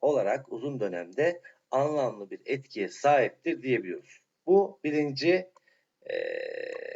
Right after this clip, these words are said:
şeyimiz. Adını siz söyleyin. Bakacağımız yer. İkinci bakacağımız yer ise şu alt sınır ve üst sınır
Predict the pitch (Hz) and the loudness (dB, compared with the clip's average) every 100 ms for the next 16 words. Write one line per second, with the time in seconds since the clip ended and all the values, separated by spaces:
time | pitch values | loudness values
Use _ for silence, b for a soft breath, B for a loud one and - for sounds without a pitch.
0 | 50 - 143 135 110 - - _ _ _ | -12 -4 -2 0 -2 -10 -18 _ _ _
1 | _ _ _ _ _ _ - _ _ _ | _ _ _ _ _ _ -18 _ _ _
2 | _ - - 110 113 147 135 - - 98 | _ -18 -8 -6 -4 -6 -8 -10 -4 -4
3 | 87 - _ _ _ _ - - _ _ | -4 -8 _ _ _ _ -18 -18 _ _
4 | _ _ _ _ _ _ _ _ _ _ | _ _ _ _ _ _ _ _ _ _
5 | 139 135 117 123 135 156 131 90 - - | 0 0 2 2 2 0 0 0 -6 -18
6 | 123 160 156 160 190 170 127 123 113 104 | -12 -10 -6 -2 0 0 0 0 -2 -4
7 | 95 120 139 120 110 165 - _ b b | 0 2 2 2 0 0 -4 _ b b
8 | b b b - - 180 - 185 185 - | b b b -8 -4 2 8 8 6 -4
9 | - - 165 180 135 151 - - 170 139 | -10 -4 0 2 4 2 2 -2 -4 -4
10 | - 123 131 170 - - | -4 -2 0 0 -4 -20